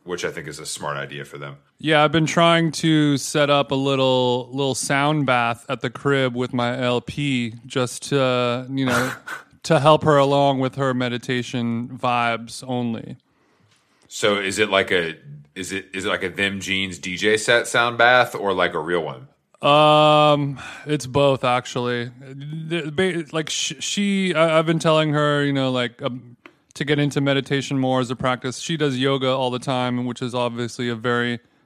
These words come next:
Speaker 2: meditative activity, but, um, you know, it's, it's, there, you need a lot of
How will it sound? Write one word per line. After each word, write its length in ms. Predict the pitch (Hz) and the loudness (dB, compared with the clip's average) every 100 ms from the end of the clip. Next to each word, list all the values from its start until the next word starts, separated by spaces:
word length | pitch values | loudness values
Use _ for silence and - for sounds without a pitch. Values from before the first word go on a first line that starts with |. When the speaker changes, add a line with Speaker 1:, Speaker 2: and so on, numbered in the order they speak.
| _ | _
Speaker 2:
meditative 680 | 139 143 139 151 139 131 127 | -2 0 0 0 0 0 -2
activity, 640 | 127 - 160 151 160 165 | -4 -2 -2 0 2 0
but, 420 | 151 131 123 123 _ _ - - - - _ _ _ _ _ | 0 2 2 0 _ _ -20 -18 -18 -20 _ _ _ _ _
um, 640 | 139 131 127 127 123 120 131 | -2 0 2 2 0 0 0
you 80 | |
know, 260 | 131 117 113 | -2 -2 -4
it's, 400 | 127 120 - - _ _ _ _ _ | -6 -8 -10 -14 _ _ _ _ _
it's, 400 | 143 - - - | -12 -10 -14 -12
there, 180 | 139 139 | -6 -4
you 140 | 147 | -2
need 200 | 156 165 | 0 2
a 40 | 151 | 4
lot 360 | 147 143 143 | 6 6 6
of 360 | 139 117 117 | 4 2 -6